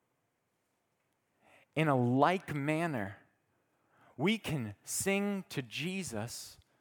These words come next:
all day, but if we've lost the truth about who he is, we're not singing to him at all. We're not singing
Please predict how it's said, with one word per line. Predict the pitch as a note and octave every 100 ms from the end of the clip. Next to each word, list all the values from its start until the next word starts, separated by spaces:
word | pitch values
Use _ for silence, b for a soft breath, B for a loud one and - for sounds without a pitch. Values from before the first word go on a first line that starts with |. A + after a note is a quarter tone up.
| _ _ _
all | B2 C#3 C3
day, | B2+ C3+ A2+ G#2 - _ _ _ _ _ _ _ _ _
but | G#2+
if | A2
we've | D3+ F#3
lost | D3 A#2+ -
the | -
truth | - - C#3 C#3
about | A2 G#2
who | - A#2
he | G#2+ G2+
is, | A#2 C#3+ - _ _ _ _ _ _ _ _ _ _ _ _ _ _ _
we're | A2+
not | A2 -
singing | - A2 G#2
to | G2+
him | G2 G2+ G2+
at | F2
all. | G#2+ G#2 _ _ _ _ _ _ _ _ _ B -
We're | D3
not | D#3
singing | - - E3 D#3